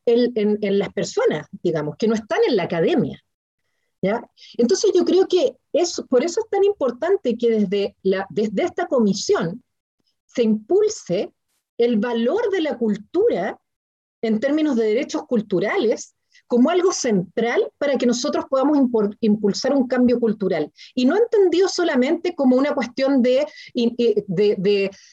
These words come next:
no sé, aumentar el porcentaje del pib en cultura para tener más industria cultural, que sería de nuevo restringir el desarrollo al desarrollo económico y meter la cultura dentro de eso, sino que más bien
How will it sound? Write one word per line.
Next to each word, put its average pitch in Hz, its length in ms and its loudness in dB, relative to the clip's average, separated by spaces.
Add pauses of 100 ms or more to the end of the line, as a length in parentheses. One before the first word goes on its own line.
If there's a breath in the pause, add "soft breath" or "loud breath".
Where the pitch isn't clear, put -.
(140 loud breath)
no 196 100 0
sé, 185 280 -2
aumentar 208 540 0
el 269 100 -2
porcentaje 233 680 -2
del 214 200 -2
pib 240 220 -2
en 247 120 0
cultura 240 760 0
para 196 640 -6
tener 214 240 -2
más 233 140 -2
industria 240 460 0
cultural, 262 460 -2
que 202 80 -8
sería 220 320 -4
de 214 80 -2
nuevo 240 280 0
restringir 233 580 -4
el 247 120 -2
desarrollo 233 800 -2 (160)
al 208 160 -4
desarrollo 208 440 -2
económico 247 600 0
y 254 80 0
meter 202 240 -2
la 226 140 0
cultura 220 440 0
dentro 214 360 0
de 320 140 0
eso, 165 360 -6 (400 soft breath)
sino 240 460 0
que 247 160 2
más 220 200 0
bien 254 340 0